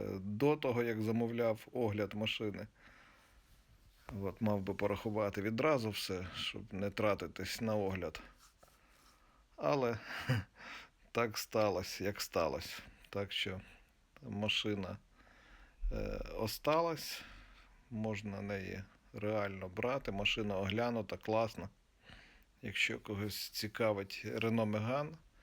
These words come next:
вона не дешева, звісно, але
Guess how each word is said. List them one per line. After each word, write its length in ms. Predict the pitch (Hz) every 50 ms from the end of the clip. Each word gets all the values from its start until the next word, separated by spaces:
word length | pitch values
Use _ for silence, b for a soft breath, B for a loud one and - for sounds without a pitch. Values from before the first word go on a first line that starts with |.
| B B B B B B B B B B B -
вона 260 | - 107 107 107 110 107
не 160 | 107 110 110
дешева, 600 | 104 104 110 - - - 135 139 143 139 135 120
звісно, 640 | 117 120 120 123 123 110 - - 113 107 98 - -
але 480 | 110 113 113 107 104 104 104 104 110